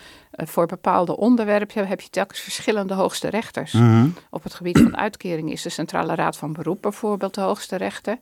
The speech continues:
Speaker 1: Voor in de toeslagenaffaire was de Raad van State de hoogste rechter. Maar bijvoorbeeld in het strafrecht of in, in, eh,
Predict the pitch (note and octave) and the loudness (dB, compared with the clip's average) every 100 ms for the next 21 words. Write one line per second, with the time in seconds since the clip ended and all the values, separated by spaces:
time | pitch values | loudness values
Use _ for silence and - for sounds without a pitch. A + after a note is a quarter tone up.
0 | _ - - _ - - E3+ - - D4 | _ -20 -20 _ -12 -8 -8 -4 -2 -2
1 | - D#3+ E3+ - - D#3+ D3 D3+ D3 D#3+ | 0 -2 0 -4 -2 0 0 0 -2 -4
2 | E3 E3 F3 - - - F3 - G3+ G3 | -4 -4 -4 -6 -6 -4 -4 -4 -4 -4
3 | G3+ - G3 G3+ - - A3 A3+ - - | -4 -6 -4 -4 -6 -2 -2 -2 -14 -20
4 | - - D3+ E3+ D3 E3+ D#3+ D#3 - - | -14 -8 -6 -2 -2 -2 -4 -4 -6 0
5 | F#3+ - G#3 A3+ - - - - - D#3 | 0 2 -2 -2 -6 -10 -10 -12 -8 -8
6 | - E3+ D3+ D3+ - | -8 -6 -6 -6 -10